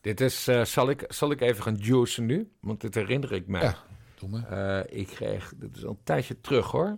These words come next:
Speaker 1: Volgens mij was dat toen, eh, die kwestie bij die eh, dat hij op datzelfde Ibiza, eh, zijn vrouw had, eh, had mishandeld.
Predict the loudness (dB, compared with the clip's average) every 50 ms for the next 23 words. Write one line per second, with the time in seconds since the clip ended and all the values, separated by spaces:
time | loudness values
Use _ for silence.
0 | -8 _ -20 -20 -18 -16 -12 -6 -4 -2 0 0 0 -2 -4 -4 -4 -4 -4 -2
1 | -2 0 0 0 -2 -4 -8 -14 -20 -20 -18 -12 -10 -10 -8 -8 -10 -6 -2 0
2 | 0 0 -2 -4 -6 -6 -6 -6 -8 -12 -16 -16 -14 -12 -10 -10 -10 -10 -10 -10
3 | -12 -14 -16 _ _ _ _ _ _ _ _ _ _ _ _ _ _ _ _ -10
4 | -8 -6 -4 -4 -4 -2 0 -2 0 2 0 0 2 2 4 4 4 4 2 0
5 | 0 0 0 2 4 4 4 4 2 2 4 4 4 2 0 -4 -8 -10 -8 -8
6 | -6 -8 -8 -10 -8 -6 -4 -4 -4 -2 0 2 2 4 4 2 2 0 -2 -4
7 | -4 -2 -2 -2 -4 -6 -6 -6 -6 -4 -2 0 0 0 0 0 -2 -2 -4 -8
8 | -18